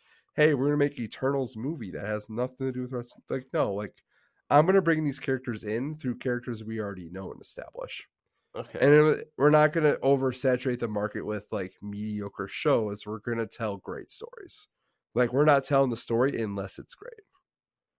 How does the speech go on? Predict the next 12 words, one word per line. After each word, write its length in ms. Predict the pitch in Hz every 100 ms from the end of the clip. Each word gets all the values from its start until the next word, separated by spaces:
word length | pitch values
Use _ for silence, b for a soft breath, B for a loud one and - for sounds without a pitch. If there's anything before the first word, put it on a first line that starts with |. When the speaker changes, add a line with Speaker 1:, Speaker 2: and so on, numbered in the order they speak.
| -
Speaker 2:
Okay. 380 | 147 - - -
Speaker 1:
And 160 | - - - _ _ _
so 300 | - 151 147
that's, 500 | 156 170 - - - _ _ _
I 140 | - 160
would 100 | 160
rein 200 | 160 143
it 100 | 104
back 240 | 110 107
a 40 |
bit 280 | 92 104 98
and 240 | 110 110